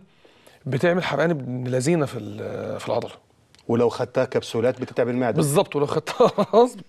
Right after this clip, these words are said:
Speaker 1: بت-، بتولع في المعدة، بتولع
Speaker 2: آه.
Speaker 1: في المعدة.
Speaker 2: آه.
Speaker 1: فالناس يا عيني بيستسهلوا اللابوسة، لأن اللابوسة يعني، يعني بالنسبة لهم مش مزعجة زي الحقن ومش مزعجة زي الأقراص.
Speaker 2: صحيح.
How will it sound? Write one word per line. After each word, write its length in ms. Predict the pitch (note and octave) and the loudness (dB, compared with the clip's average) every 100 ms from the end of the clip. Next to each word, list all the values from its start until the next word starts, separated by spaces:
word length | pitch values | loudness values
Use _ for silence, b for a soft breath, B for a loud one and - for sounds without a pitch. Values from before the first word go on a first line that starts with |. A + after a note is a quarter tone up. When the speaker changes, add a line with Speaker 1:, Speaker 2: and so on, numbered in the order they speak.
| - | -10
Speaker 1:
بت-، 160 | C3+ - _ | -10 -10 _
بتولع 500 | B2+ B2+ C#3+ G#3+ F3+ | -6 -2 4 4 4
في 100 | A#2+ | 0
المعدة، 280 | A2 G2+ - | -6 -12 -14
بتولع 360 | - - E3+ - | -4 0 0 0
Speaker 2:
آه. 20 | |
Speaker 1:
في 80 | - | -6
المعدة. 220 | F2+ - - | -16 -16 -12
Speaker 2:
آه. 120 | G2 G2+ B B B B | -14 -14 B B B B
Speaker 1:
فالناس 760 | - D#3 D#3 G#3 B3+ A#3+ - - | -2 0 4 6 8 6 0 -2
يا 120 | D3+ | 2
عيني 500 | B2+ A3+ A#3 A#3 - - | 4 4 4 4 0 -6
بيستسهلوا 680 | B2 D3 C#3+ - - G3+ G#3+ | 0 0 0 -4 -2 2 4
اللابوسة، 340 | E3+ G3+ F3+ | 2 2 0
لأن 140 | F#3+ | 0
اللابوسة 500 | G#3+ E3 D#3 A3+ A3+ A3 b b b b b b | 2 2 2 2 2 0 b b b b b b
يعني، 400 | - C#3 C#3 - - | 0 2 2 -4 -6
يعني 300 | A#2+ A#2 B2 | -2 -2 -2
بالنسبة 400 | B2+ C#3 C3 F#3 | -2 -2 2 2
لهم 340 | G#3+ A3 G3+ - _ _ - | 4 2 0 -6 _ _ -8
مش 240 | C3+ - | -6 0
مزعجة 420 | D#3+ C#3+ D#3 F#3 | 0 2 2 2
زي 300 | D#3 F#3+ G3 | 2 0 0
الحقن 520 | E3+ D3+ G3+ G3+ G#3 - | -2 -2 2 2 0 -4
ومش 280 | D3 D3+ E3 | -6 -4 -2
مزعجة 300 | D#3 F3+ G3 | 0 2 4
زي 120 | F3+ | 4
الأقراص. 560 | G3 D#3+ C#3 A#2 - - | 2 0 -2 -4 -14 -20
Speaker 2:
صحيح. 300 | - G#2+ A2 | -10 -10 -10